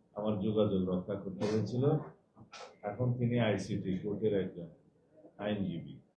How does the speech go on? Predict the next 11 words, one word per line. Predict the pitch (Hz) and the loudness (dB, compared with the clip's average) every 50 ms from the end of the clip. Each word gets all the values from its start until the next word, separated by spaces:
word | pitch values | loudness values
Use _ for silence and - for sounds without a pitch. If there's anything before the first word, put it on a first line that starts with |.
| _ _ _ - - | _ _ _ -4 0
এই | 143 143 139 | 0 2 6
কথাগুলো | 151 156 156 156 185 185 180 180 196 196 196 196 175 - - - - - - - - - - - 123 117 123 | 6 6 8 10 10 10 10 10 10 12 12 10 10 6 -2 -10 -16 -20 -20 -20 -20 -20 -14 -10 -6 0 4
হয়তো | 147 156 156 - 170 | 6 6 6 8 6
ইতিহাসে | 170 156 151 151 147 151 151 160 160 156 165 151 | 6 6 6 6 6 6 8 8 6 6 6 6
এইভাবে | 147 139 147 147 165 156 | 10 10 10 10 10 8
লিপিবদ্ধ | 151 147 143 127 131 131 131 127 143 143 147 139 | 8 6 6 6 6 4 4 6 6 6 8 8
থাকবে | 151 147 151 - 139 123 | 8 8 8 6 4 4
না, | 107 95 95 101 - - _ _ - _ _ _ _ _ _ _ - 226 226 - - _ _ - - - - - - - - - - - - _ _ _ - - - | 4 4 0 -2 -6 -10 _ _ -20 _ _ _ _ _ _ _ -16 -16 -16 -16 -16 _ _ -18 -18 -16 -16 -18 -20 -20 -18 -20 -20 -20 -20 _ _ _ -18 -8 0
কিন্তু | - 147 143 139 143 143 143 | 2 2 4 4 6 8 8
এগুলো | 135 127 120 139 139 151 151 147 147 - - - - - _ _ _ _ _ _ _ _ _ _ - | 8 8 6 6 8 10 10 10 8 6 0 -6 -14 -20 _ _ _ _ _ _ _ _ _ _ -2
আমাদের | 113 120 120 123 123 117 123 127 123 | 0 2 4 4 4 4 4 4 4